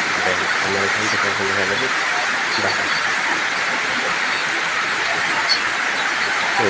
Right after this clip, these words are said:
এই দিকে রাস্তাটা দেখা যাচ্ছে, বাঁ দিকে গেলে পরে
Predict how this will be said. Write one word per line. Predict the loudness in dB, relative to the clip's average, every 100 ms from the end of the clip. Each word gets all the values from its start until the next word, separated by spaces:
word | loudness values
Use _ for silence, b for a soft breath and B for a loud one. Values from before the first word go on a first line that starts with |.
| 2 2 2
এই | 2 2
দিকে | 2 2
রাস্তাটা | 2 0 0 0 0 0
দেখা | 0 0
যাচ্ছে, | 0 0 0
বাঁ | 0 0 2
দিকে | 2 2 2
গেলে | 2 2 2
পরে | 2 2